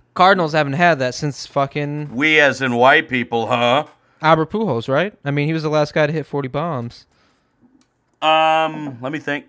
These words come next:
Speaker 2: I'm pretty sure it's Albert too. Um,
Speaker 1: Holliday didn't. Holliday
Speaker 2: Carpenter
Speaker 1: didn't
Speaker 2: hit
Speaker 1: hit
Speaker 2: thirty-six.
Speaker 1: Holliday,
Speaker 2: Carper-, Holliday
Speaker 1: yeah.
Speaker 2: never, Holliday never hit thirty for us.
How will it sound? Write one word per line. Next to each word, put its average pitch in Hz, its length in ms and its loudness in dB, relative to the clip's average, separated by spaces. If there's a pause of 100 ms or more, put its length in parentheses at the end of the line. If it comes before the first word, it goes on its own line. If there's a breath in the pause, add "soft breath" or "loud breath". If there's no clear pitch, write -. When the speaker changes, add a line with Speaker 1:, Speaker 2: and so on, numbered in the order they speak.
Speaker 2:
I'm 175 220 4
pretty 123 240 -8
sure 104 180 -10
it's 92 140 -16
Albert 90 360 -10
too. 95 420 -12 (260)
Um, 92 80 -10
Speaker 1:
Holliday 147 460 -2
didn't. 117 400 -8 (1200)
Holliday 156 340 2
Speaker 2:
Carpenter 135 200 0
Speaker 1:
didn't 127 60 -2
Speaker 2:
hit 160 60 6
Speaker 1:
hit 160 100 2
Speaker 2:
thirty-six. 101 800 -8 (460)
Speaker 1:
Holliday, 139 460 0
Speaker 2:
Carper-, 117 140 -20 (160 loud breath)
Holliday 185 360 4
Speaker 1:
yeah. 170 60 4
Speaker 2:
never, 156 560 0
Holliday 180 380 2
never 147 200 -2
hit 151 160 -4
thirty 151 320 -4
for 82 240 -14
us. - 240 -20